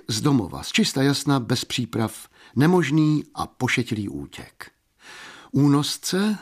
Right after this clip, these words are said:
sedmnáctiletý mladík, úžasně pasivní, nesmělý, neskušený. Nedospěli daleko na svém útěku.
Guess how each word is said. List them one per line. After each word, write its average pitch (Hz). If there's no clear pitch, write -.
sedmnáctiletý 110
mladík, 113
úžasně 98
pasivní, 110
nesmělý, 104
neskušený. 65
Nedospěli 185
daleko 185
na 76
svém -
útěku. -